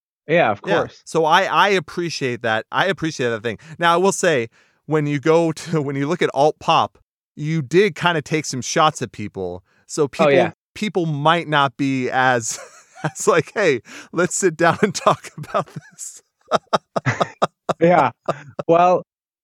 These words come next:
Speaker 1: I, a-, again, like, I, I owe it to people. We all owe it to, to the world to be our genuine selves. And that
Speaker 2: Yeah.
Speaker 1: song to me was like, "All right, let's, let, let's let 'em have it,"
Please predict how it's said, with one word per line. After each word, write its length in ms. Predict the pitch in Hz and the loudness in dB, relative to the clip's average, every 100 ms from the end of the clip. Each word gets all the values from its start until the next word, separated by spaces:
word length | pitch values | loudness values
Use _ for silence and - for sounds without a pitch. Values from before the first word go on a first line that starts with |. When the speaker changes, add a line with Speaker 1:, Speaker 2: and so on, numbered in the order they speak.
| _ | _
Speaker 1:
I, 200 | - - | -2 0
a-, 180 | 156 160 | -2 0
again, 480 | 175 170 190 151 131 | 0 2 2 2 -2
like, 300 | 135 143 139 - | 0 0 0 0
I, 540 | 151 160 160 156 135 _ _ _ _ _ _ _ _ _ | 0 2 2 2 -2 _ _ _ _ _ _ _ _ _
I 180 | 139 147 | 0 0
owe 180 | 139 151 | 2 2
it 140 | 151 | 0
to 80 | 156 | -4
people. 460 | 143 139 131 123 117 | -6 -6 -4 -4 -2
We 200 | 120 160 | 0 2
all 240 | 147 143 | 4 4
owe 140 | 135 131 | 4 2
it 120 | 123 | 0
to, 280 | 127 117 107 _ - | -2 -4 -4 _ -8
to 180 | - 120 | -2 0
the 120 | 120 | -2
world 680 | 110 120 117 123 117 113 101 | -4 -6 0 2 2 0 -4
to 140 | 123 | -6
be 220 | 101 120 113 | -2 2 2
our 100 | 110 | 2
genuine 460 | 117 113 113 110 | 0 0 -2 -4
selves. 520 | 104 117 110 107 104 | -2 0 2 0 -2
And 260 | 107 107 104 | -4 -2 0
that 160 | 123 127 | 2 0
Speaker 2:
Yeah. 40 | |
Speaker 1:
song 380 | - 127 113 113 | 0 0 0 -2
to 100 | 113 | -4
me 200 | 113 113 | -2 0
was 220 | 110 104 | -2 0
like, 220 | 110 104 | 0 0
"All 120 | 110 | 2
right, 260 | 110 107 101 - _ _ _ _ _ _ _ _ | 4 4 0 -6 _ _ _ _ _ _ _ _
let's, 220 | 123 - - | -18 -14 -6
let, 180 | 113 - - | -4 -4 -6
let's 200 | 117 135 | -4 0
let 100 | 120 | 2
'em 80 | 120 | 2
have 240 | 123 113 | 2 2
it," 140 | 107 | 0